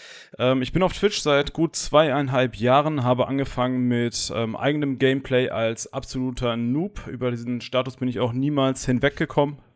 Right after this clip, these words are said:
leider. Habe dann aber festgestellt, dass, ähm, ich ja, ja, neben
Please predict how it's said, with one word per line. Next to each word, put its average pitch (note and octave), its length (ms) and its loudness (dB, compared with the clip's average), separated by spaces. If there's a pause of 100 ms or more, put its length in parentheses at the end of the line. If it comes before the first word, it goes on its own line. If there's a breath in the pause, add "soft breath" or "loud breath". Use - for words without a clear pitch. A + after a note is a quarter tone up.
(100)
leider. C#3+ 500 2 (540 loud breath)
Habe C#3+ 160 4
dann F#3 120 4
aber E3 160 4
festgestellt, D#3+ 680 -2
dass, C#3 400 0
ähm, C3+ 760 0
ich C3+ 220 -6
ja, C3 340 4 (320)
ja, D3+ 240 2
neben C#3+ 560 0